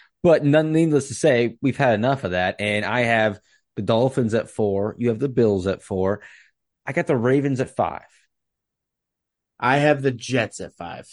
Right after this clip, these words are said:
Speaker 1: Oh,
Speaker 2: I have the, I have the Jet-, I
Speaker 1: nice.
Speaker 2: also have the Jets at eleven and six.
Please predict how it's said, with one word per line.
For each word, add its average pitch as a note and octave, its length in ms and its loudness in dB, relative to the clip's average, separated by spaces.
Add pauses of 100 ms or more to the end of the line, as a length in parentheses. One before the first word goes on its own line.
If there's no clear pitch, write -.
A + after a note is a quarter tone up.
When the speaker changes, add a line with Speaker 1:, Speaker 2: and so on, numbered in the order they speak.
(160)
Speaker 1:
Oh, B2 480 2
Speaker 2:
I G#2 60 4
have G#2 160 2
the, - 60 0
I A#2+ 120 4
have - 120 2
the C#3 80 4
Jet-, C#3+ 300 6
I C#3+ 240 4
Speaker 1:
nice. C#3 60 2
Speaker 2:
also D3 420 4
have C3 140 2
the C3 80 -2
Jets A#2+ 340 -4
at G#2 60 -6
eleven F#2 300 -6
and F2 120 -16
six. - 400 -14